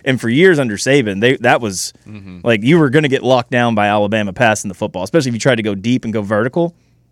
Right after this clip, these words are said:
Speaker 1: And what did we do to 'em all night long?
Speaker 2: Yeah.
Speaker 1: Went deep, went vertical, and got, got behind 'em. So, and I, I just wonder,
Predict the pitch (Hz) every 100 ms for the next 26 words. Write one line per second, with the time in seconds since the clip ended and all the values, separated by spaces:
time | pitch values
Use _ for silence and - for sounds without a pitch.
0 | _ _ - 110 98 87 90 120 139 165
1 | 170 180 185 185 180 180 185 180 185 190
2 | - 110 113 92 147 - 123 98 139 156
3 | 156 131 120 123 - _ _ _ - 143
4 | 113 101 147 113 - _ _ _ _ _
5 | _ _ _ _ _ _ _ _ _ -
6 | 143 135 147 156 131 147 135 131 147 135
7 | 117 101